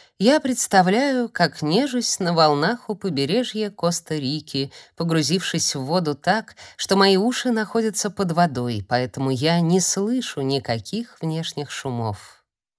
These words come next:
Волны легко покачивают меня, и я чувствую только жаркое солнце на своей коже в тех местах, которые показываются из воды. Тот момент относится к самым расслабленным и спокойным периодам моей жизни,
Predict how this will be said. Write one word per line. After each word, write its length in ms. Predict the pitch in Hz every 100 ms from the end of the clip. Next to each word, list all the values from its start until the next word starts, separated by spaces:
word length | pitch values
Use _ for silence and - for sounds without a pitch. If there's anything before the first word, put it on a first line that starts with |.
| _ _ _ -
Волны 420 | 170 240 226 202
легко 360 | 185 175 202
покачивают 800 | 190 185 - 202 - 143 131 -
меня, 360 | 139 135 147 147 - - - -
и 80 |
я 220 | 196 202 196
чувствую 580 | 254 - 214 214 208
только 600 | 202 214 214 214 196 165 131
жаркое 640 | 131 143 196 202 - 185
солнце 540 | 175 - 214 202 - 180
на 120 | 165
своей 360 | - 151 156 156
коже 380 | - 170 165
в 40 | 156
тех 260 | 120 123
местах, 420 | 123 120 - 143 -
которые 420 | 135 143 147 139
показываются 800 | 143 - 113 123 123 131 - 143
из 120 | 131
воды. 360 | 131 127 113 92 _ _ _ _ _ - - - - _ _
Тот 220 | 220 -
момент 640 | 214 202 208 208 - - -
относится 640 | 180 - 202 196 180 185
к 60 | -
самым 480 | - 185 202 202
расслабленным 840 | 185 175 - 147 - 180 180 175 175
и 40 |
спокойным 580 | 170 151 - 170 180 175
периодам 440 | 160 143 156 147
моей 260 | 143 143 147
жизни, 520 | 135 151 135 117 110